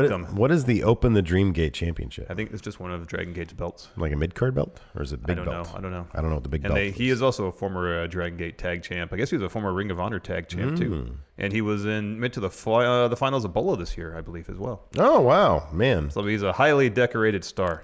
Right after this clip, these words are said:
Speaker 2: I love learning about new people.
Speaker 1: I know.
Speaker 2: You know, I'm gonna learn to love this guy 'cause he's L I J and I love L I J. Except for Evil, he's a little weird. He's about to lose to Jericho.
Speaker 1: Yeah.
Speaker 2: Evil's been a, wait, so wait, who won the, that match?
Speaker 1: Which match?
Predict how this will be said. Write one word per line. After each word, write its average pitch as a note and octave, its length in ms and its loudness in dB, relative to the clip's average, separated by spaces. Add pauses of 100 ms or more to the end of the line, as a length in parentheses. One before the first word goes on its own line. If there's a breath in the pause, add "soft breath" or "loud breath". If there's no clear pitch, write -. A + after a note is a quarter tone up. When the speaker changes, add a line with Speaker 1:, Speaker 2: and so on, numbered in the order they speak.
(140)
Speaker 2:
I - 20 -4
love D#4 300 4
learning D#3+ 400 6
about C3+ 280 6
new A#2 200 4
people. F2+ 480 4
Speaker 1:
I E2+ 100 -4
know. C3 240 0 (260)
Speaker 2:
You C3 100 4
know, E3+ 180 8
I'm F#3+ 120 8
gonna D#3 140 6
learn C#3 220 8
to B2+ 60 6
love C#3+ 200 6
this D3 180 6
guy D3+ 480 6
'cause A#2 140 0
he's A2 120 0
L B2+ 180 6
I A#2+ 140 6
J A2+ 260 6
and A2+ 80 6
I G#2+ 80 6
love A2 200 6
L A2+ 160 8
I G#2+ 140 8
J. A2 460 6 (580 soft breath)
Except - 200 0
for F2+ 100 6
Evil, F#2 260 6
he's F#2 120 4
a E2 60 2
little D#2 160 0
weird. D#2+ 320 0 (300)
He's F#2 100 -2
about D2 140 2
to D2 60 -2
lose D#2+ 320 2
to D2+ 80 -4
Jericho. D2+ 600 -4 (880 soft breath)
Speaker 1:
Yeah. F2 280 0 (100)
Speaker 2:
Evil's F2+ 300 0
been D#2+ 160 2
a, D#2 280 0
wait, A2 160 2
so C3 240 4
wait, A#2+ 300 4
who D#3 160 6
won G#3 340 4
the, C#3+ 920 4
that A#2+ 200 6
match? A#2+ 440 2
Speaker 1:
Which A#2 180 -2
match? F2+ 340 -8